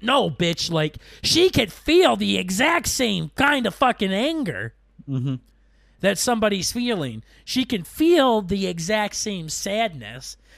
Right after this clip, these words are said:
Speaker 1: not empathy to where she feels for them, or she could sit there and be sad with somebody. That bitch is literally, like, wanting to kill herself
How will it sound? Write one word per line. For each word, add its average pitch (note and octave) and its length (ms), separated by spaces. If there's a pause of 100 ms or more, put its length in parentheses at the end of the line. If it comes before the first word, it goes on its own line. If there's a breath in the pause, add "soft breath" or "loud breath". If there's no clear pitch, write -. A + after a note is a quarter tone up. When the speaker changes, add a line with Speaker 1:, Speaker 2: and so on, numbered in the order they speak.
(240 soft breath)
Speaker 1:
not B3 320
empathy F#3 720
to G3 140
where F#3 200
she F#3 200
feels B3 580
for C4 380
them, D3+ 460 (840)
or F#3+ 140
she B3 160
could A3 180
sit - 220
there A3 160
and G3 80
be F3 140
sad C4 400
with E3+ 100
somebody. F3 400
That G3+ 240
bitch E4+ 200
is G#3 160
literally, E4 760
like, E3+ 320
wanting A3 300
to F#3+ 60
kill C#4+ 300
herself F#3 840